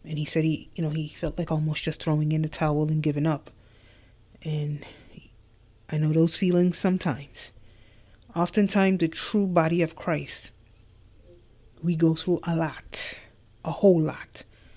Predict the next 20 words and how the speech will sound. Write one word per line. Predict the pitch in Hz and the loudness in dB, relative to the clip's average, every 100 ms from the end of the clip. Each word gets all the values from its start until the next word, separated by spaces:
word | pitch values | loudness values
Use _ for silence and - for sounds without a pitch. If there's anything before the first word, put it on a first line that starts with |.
| - - - | -20 -20 -10
but | 151 175 | -8 -4
we | 165 | -6
still | - 190 185 | -2 -2 -2
try | - 190 | 0 -2
to | 180 | 0
remain | 170 165 175 175 | 0 2 2 -2
faithful | - - 190 180 - 139 156 - - _ - - _ - - - _ - - - - - _ _ - | -4 -2 -2 -2 -6 -6 -6 -10 -20 _ -20 -20 _ -20 -20 -20 _ -20 -20 -20 -20 -20 _ _ -4
to | 190 | -2
the | 156 | 0
call | - - 180 180 196 - - - - - - | 0 2 4 4 0 -8 -20 -20 -20 -20 -4
that | 165 160 | -4 0
God | 160 165 160 | 0 0 -2
has | 160 | -8
given | - 165 165 | -2 0 0
us, | 156 - | -4 -4
whatever | 156 160 160 | -2 -2 -2
that | 156 - | -6 -10
call | - 175 156 156 - - - - - - | -6 -2 -2 -6 -14 -20 -20 -20 -20 -10
might | 160 151 - | -6 -6 -6
be. | 165 151 - | -6 -6 -8